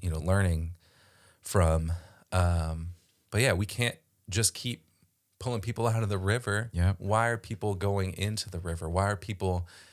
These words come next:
Speaker 1: um, ending up in this criminal punishment system? And what is all this money doing to actually address the root issues?
Speaker 2: Yeah, absolutely. Well, and it's fascinating too to think about the,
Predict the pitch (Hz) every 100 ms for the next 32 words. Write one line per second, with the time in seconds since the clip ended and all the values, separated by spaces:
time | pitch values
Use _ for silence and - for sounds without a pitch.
0 | _ - 90 82 80 80 - 104 101 95
1 | 90 87 - 92 98 95 85 98 90 85
2 | 82 117 107 87 82 - 82 - 82 85
3 | 82 - - - _ - 98 95 104 104
4 | 95 92 85 95 87 82 85 95 92 87
5 | 85 82 - 85 85 - 85 85 87 85
6 | 90 87 87 95 85 85 82 80 _ _
7 | 90 87 - - - - - - 76 69
8 | 85 _ _ _ _ - 76 - 120 73
9 | - 85 90 _ _ - - - 95 90
10 | 87 87 78 - - - - 101 87 78
11 | 78 73 85 73 - 71 71 76 73 71
12 | 78 76 73 71 -